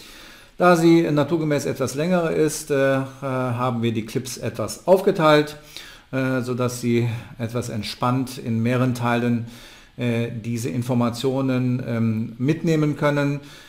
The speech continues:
Ich ermuntere Sie auch, sie gegebenenfalls in Ihrer Abteilung oder mit Ihren Kolleginnen und Kollegen zu teilen, sie dort, äh, vorzustellen,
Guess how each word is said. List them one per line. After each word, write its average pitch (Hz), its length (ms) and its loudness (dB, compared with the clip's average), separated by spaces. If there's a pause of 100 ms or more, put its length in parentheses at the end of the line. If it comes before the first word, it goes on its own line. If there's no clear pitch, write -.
(600)
Ich 165 380 4
ermuntere 180 420 4
Sie 160 140 4
auch, 151 220 8
sie 143 240 2
gegebenenfalls 143 680 0
in 135 180 -2
Ihrer 120 480 0
Abteilung 170 540 2
oder 120 400 0
mit 117 140 -6
Ihren 113 180 -2
Kolleginnen 131 360 0
und 113 100 -2
Kollegen 120 320 0
zu 113 140 -8
teilen, 165 600 2 (100)
sie 131 160 -4
dort, 120 380 -2
äh, 117 140 -2
vorzustellen, 147 800 -2